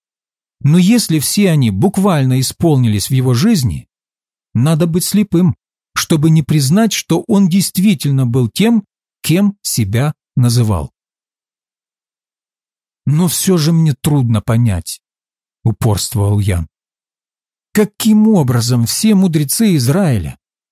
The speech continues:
за последние две тысячи лет читали Танах и не сумели его понять,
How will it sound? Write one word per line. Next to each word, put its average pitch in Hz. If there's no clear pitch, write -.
за 170
последние 214
две 165
тысячи 185
лет 180
читали 151
Танах 151
и 131
не 147
сумели 196
его 135
понять, 196